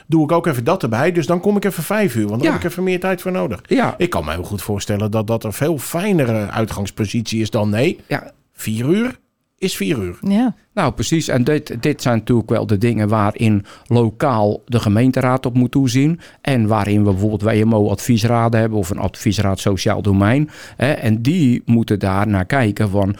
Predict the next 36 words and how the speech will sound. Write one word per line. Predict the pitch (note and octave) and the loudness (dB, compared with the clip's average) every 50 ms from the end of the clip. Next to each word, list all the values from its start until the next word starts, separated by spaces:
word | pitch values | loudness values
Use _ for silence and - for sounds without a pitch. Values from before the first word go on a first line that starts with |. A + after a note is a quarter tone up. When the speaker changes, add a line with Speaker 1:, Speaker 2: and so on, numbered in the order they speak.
| - - _ | -8 -20 _
Speaker 2:
wa-, | - B2+ B2 B2 - | -12 -4 -4 -4 -2
hoe | - B2+ C#3 D3 | 2 2 2 2
vinden | C3+ - C#3 D3 D#3 C#3+ A#2+ G#2 | 2 2 0 2 2 2 2 2
wij | G#2 G2 G2 B2 D3 D#3+ - - - _ | 2 2 2 0 0 -2 -4 -8 -20 _
dat | - - A2+ A2+ G#2+ | -2 0 0 2 2
deze | A#2 A2+ A2 G2 G2+ A2 | 2 2 2 2 0 0
gemeente | - A#2 G#2+ A2 B2+ C#3 C3 A2+ - | 0 2 2 2 4 2 2 2 0
de | G2+ G2 | 0 0
regeling | G#2 B2 D#3 D#3 B2 - A2 G#2+ G2+ G2+ - | 2 2 2 0 0 0 0 0 0 0 0
uitvoert? | - A2 G2 F#2+ - - - A2 G2 F#2 F2+ - - - - - _ | 0 -2 -2 -2 -4 -2 0 0 0 0 -2 -4 -8 -16 -20 -20 _
Hè, | - - B2+ D3+ C3+ | -4 -2 -2 -2 -2
daarom | F#2 G#2 G2+ G#2 A2 G2+ | -2 -4 -2 -2 -2 0
heet | G2+ G2+ G#2+ B2 A#2+ | 2 2 2 2 2
dat | - G#2 G2 - | 0 -2 0 0
ook | - G2+ G2 - - - - - _ | 0 -2 -2 -4 -8 -18 -20 -18 _
een | - A2+ G2+ | -4 -2 0
zogenaamde | A#2+ A#2 A2 G#2+ - G#2+ A2 G2+ G#2 G2+ G#2+ | 0 0 0 0 0 0 0 2 2 2 2
horizontale | G2+ G2+ A2 A#2+ B2+ B2+ A#2 G2+ F#2 A2+ G#2+ G2+ - C3 B2+ A#2+ G#2+ G#2 | 2 2 4 4 4 4 2 2 2 0 0 0 -2 -4 -2 -2 -2 -2
verantwoording. | - A2+ A2 A#2 C3 C3+ C3 - A2+ G#2+ G#2 F#2+ F#2 F#2 | 0 0 2 2 2 2 2 2 2 2 2 0 0 -2
Dat | F#2+ A2+ - | -2 -4 -4
is | - - | -6 -6
geen | - - A2+ G#2+ G#2 G#2 - - | -2 -2 0 0 0 -2 -6 -8
verantwoording | - A2 F#2 A2+ A#2+ A#2 A#2+ A2 - A#2 A#2 G#2+ G2+ G#2 A2 | -10 -4 -2 0 0 0 -2 -2 0 0 0 0 0 0 0
naar | A2 G#2+ G2+ G2+ G2 G#2+ - - _ | 0 0 0 -2 -2 -6 -10 -14 _
de | - A2 | -4 0
landelijke | A2 A2 A2 B2+ B2+ B2+ B2+ B2+ C#3+ | 2 2 4 4 4 2 0 0 0
overheid, | D3 C#3+ C3 A2+ B2+ B2 A#2+ C3+ D3+ - - - - - | 0 2 2 2 2 2 2 0 0 -2 -6 -18 -16 -8
maar | - A#2 A2+ A2+ | -2 0 0 2
dat | A#2 A#2 A2+ G#2 | 2 2 0 2
doen | A2 B2+ B2 A#2+ | 2 2 2 2
wij | A2 G#2+ G#2 | 2 0 0
hier | G#2 G#2+ A2 G#2+ G#2+ G#2 A2 C3 - | 0 2 2 4 4 4 4 2 2
met | - A#2 A#2 A#2 A#2 - | 2 2 2 2 0 -2
elkaar. | G#2 G2+ F#2+ G2 - - C#3+ C3 B2+ A2 G2+ - | -2 -2 -2 -2 -2 -2 0 0 0 0 -2 -4
Gemeenteraad, | - - - - G2 A2 A2+ A2 - A2+ A#2 A2 A2 A2+ - | -6 -6 -4 -2 0 0 0 0 0 0 0 0 0 -2 -4
adviesraden, | - G2 - - B2+ A#2+ G#2 G#2 A2 A2+ A2+ A#2 A#2 A#2+ C3 D3 | -6 -6 -2 0 0 0 2 2 0 2 2 2 2 0 0 -2